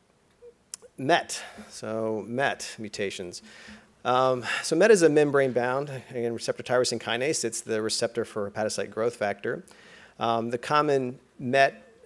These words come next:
uh, mutations that are seen are amplification mutations and causing overexpression, seen about six percent of patients with non-small cell lung cancer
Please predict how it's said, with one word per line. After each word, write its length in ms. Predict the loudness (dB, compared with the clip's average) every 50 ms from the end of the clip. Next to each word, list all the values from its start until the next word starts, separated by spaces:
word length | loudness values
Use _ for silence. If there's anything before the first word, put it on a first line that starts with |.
| -10
uh, 180 | -6 -6 -4 -4
mutations 720 | -4 -4 -6 -6 -2 0 0 0 0 0 -2 -2 -2 -2
that 140 | 0 0 0
are 140 | 0 0 -2
seen 500 | -2 -2 -2 0 0 0 0 0 -2 -4 -6 -4
are 380 | -2 0 2 2 0 0 -2 -4
amplification 720 | -6 -8 -6 -6 -10 -10 -6 -4 -4 -2 -2 -2 -2 -2
mutations 640 | -2 -2 2 2 2 2 2 0 -2 -4 -4 -6 -8
and 100 | -10 -4
causing 320 | 0 2 2 2 2 -2
overexpression, 960 | -2 -2 -2 -2 -4 -4 -4 -4 0 2 2 2 2 0 -4 -4 -4 -8 -10
seen 200 | -10 -8 -6 -6
about 200 | -4 -4 -4 -4
six 220 | -4 -6 -8 -8 -4
percent 340 | -6 -6 -2 -2 -2 -2 -2
of 100 | 0 0
patients 440 | -2 -2 -2 -4 -8 -8 -8 -6
with 160 | -8 -8 -6 -6
non-small 320 | -8 -6 -6 -8 -8 -8
cell 140 | -8 -6 -6
lung 120 | -6 -6
cancer 500 | -6 -8 -8 -8 -6 -6 -6 -6 -6 -8